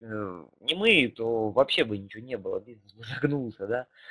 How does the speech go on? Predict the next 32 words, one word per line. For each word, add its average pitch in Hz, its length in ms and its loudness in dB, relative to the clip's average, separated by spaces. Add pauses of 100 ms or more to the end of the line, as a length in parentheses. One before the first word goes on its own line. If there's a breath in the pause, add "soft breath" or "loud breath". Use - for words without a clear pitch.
(220 loud breath)
И - 60 2
вот 226 220 12
каждый 175 340 10
на 156 100 2
себя 151 340 6
одеяло 127 500 6
тащит, - 420 4
что - 220 -8
он 139 160 -6
крутой, 127 480 0
и - 20 -4
при 127 220 -8
этом 117 360 -6
вместе 151 440 -6
они 120 420 -12
почему-то 117 480 -10
вот, 113 260 -6
э, 73 180 -8 (540)
ну, 147 140 -12
работать 113 400 -12 (160)
по - 60 -20
каким-то 147 400 -10
причинам 110 560 -12
не 120 120 -12
могут. 123 380 4 (1300 loud breath)
Четвертый 233 500 12
уровень — 147 420 12
это 175 240 10
когда 147 480 12
есть 135 380 8
полное 139 420 10
доверие 175 680 6